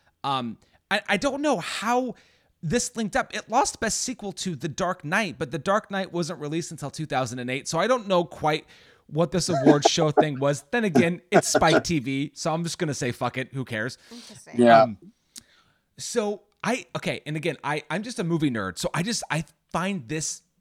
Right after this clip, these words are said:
Speaker 1: completely fascinating. So we're, let's talk about the budget. So the budget's going up. The budget for this movie was about forty-five million dollars.
Speaker 2: What, and, uh, do you remember the last budget?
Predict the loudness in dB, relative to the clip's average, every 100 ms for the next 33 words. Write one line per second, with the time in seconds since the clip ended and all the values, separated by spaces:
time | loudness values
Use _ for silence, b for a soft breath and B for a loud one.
0 | _ -10 -10 -8 -8 -6 -2 -4 -4 -10
1 | -6 -6 -6 -6 -2 -2 -2 -2 0 -2
2 | -4 -16 b b b b 0 0 0 -6
3 | -4 -2 -2 -4 -4 -2 -2 -4 _ _
4 | _ -10 -4 -4 -4 -8 -6 -6 -4 -4
5 | -4 -6 -8 -2 -2 -2 -2 -2 0 -2
6 | -2 -2 -4 -4 -4 -6 -12 -14 -14 -14
7 | -16 -16 -18 -20 _ _ _ -16 -14 -18
8 | -16 -14 -12 -12 -12 -14 -16 -14 -12 -12
9 | -14 -14 -14 -12 -14